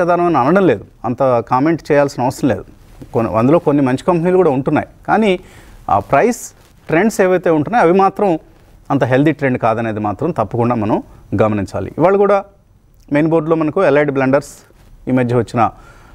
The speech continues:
ఆ, లిక్కర్ కంపెనీ ఐపీఓ లిస్ట్ కాబోతోంది. అలాగే మూడు ఎస్ఎంఈ ఐపీఓ లిస్ట్ కాబోతున్నాయి. పెట్రో కార్బన్ అనే కంపెనీ, అకియో గ్లోబల్ అనే ఒక కంపెనీ, డివైన్ పవర్ అనే కంపెనీ, ఇవి కూడా లిస్ట్ అవుతున్నాయి. So వీటిలో మనం హైట్ అండ్ ట్రేడింగ్ యాక్టివిటీని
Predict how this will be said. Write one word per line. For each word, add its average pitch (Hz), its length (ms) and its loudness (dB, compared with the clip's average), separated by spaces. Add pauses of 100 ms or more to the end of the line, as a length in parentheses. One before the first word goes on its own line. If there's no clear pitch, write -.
(120)
ఆ, 101 600 2
లిక్కర్ 131 220 0
కంపెనీ 117 540 -4 (580)
ఐపీఓ 113 380 2 (120)
లిస్ట్ 127 180 -2
కాబోతోంది. 120 600 -2 (440)
అలాగే 147 240 2
మూడు 143 280 2
ఎస్ఎంఈ 180 320 0
ఐపీఓ 151 340 2
లిస్ట్ 131 240 -2
కాబోతున్నాయి. 127 560 -2 (240)
పెట్రో 135 240 0
కార్బన్ 120 380 -2
అనే 117 160 -4
కంపెనీ, 113 400 -4
అకియో 135 420 0
గ్లోబల్ 117 400 0
అనే 113 140 -2
ఒక 101 180 -4
కంపెనీ, 104 280 -6
డివైన్ 123 420 2 (100)
పవర్ 104 160 -2
అనే 101 140 -6
కంపెనీ, 98 400 -8 (400)
ఇవి 123 120 2
కూడా 123 200 2
లిస్ట్ 113 260 -4
అవుతున్నాయి. 107 360 -4 (500)
So 101 340 2 (200)
వీటిలో 117 520 0 (380)
మనం 104 120 -4
హైట్ 110 240 -2
అండ్ 110 180 -4
ట్రేడింగ్ 113 300 -2
యాక్టివిటీని 104 600 -4